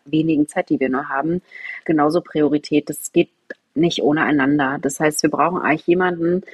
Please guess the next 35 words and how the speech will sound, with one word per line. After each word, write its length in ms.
der 400
nicht 260
schlecht, 260
möglichst 300
nicht 160
schlecht 220
gelaunt 260
ans 180
Set 160
kommt, 220
weil 100
er 100
weiß, 220
er 80
muss, 240
äh, 140
<laughs> 320
elf 240
Minuten 400
drehen 480
und 160
das 220
dann 160
auf 160
die 140
Schauspieler 440
überträgt, 480
sondern 260
wir 100
brauchen 240
eigentlich 240
immer 320
jemanden, 440
der 160
das, 280